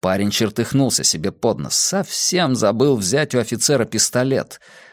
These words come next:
От такого было бы мало проку на большом расстоянии, но это лучше, чем ничего, когда на тебя надвигается великан. Стрелок вскочил на ноги и побежал обратно по нефу. Если он доберётся до собора, ему придётся многое объяснить,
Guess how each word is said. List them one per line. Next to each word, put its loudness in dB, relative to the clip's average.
От -8
такого 4
было 4
бы 4
мало 4
проку 0
на 2
большом 2
расстоянии, 0
но 0
это 2
лучше, 2
чем -2
ничего, 0
когда -4
на 0
тебя 0
надвигается 0
великан. 0
Стрелок 2
вскочил 2
на 4
ноги 2
и 4
побежал 2
обратно 2
по 2
нефу. -2
Если 2
он 2
доберётся 4
до 2
собора, 2
ему 0
придётся 0
многое 4
объяснить, 0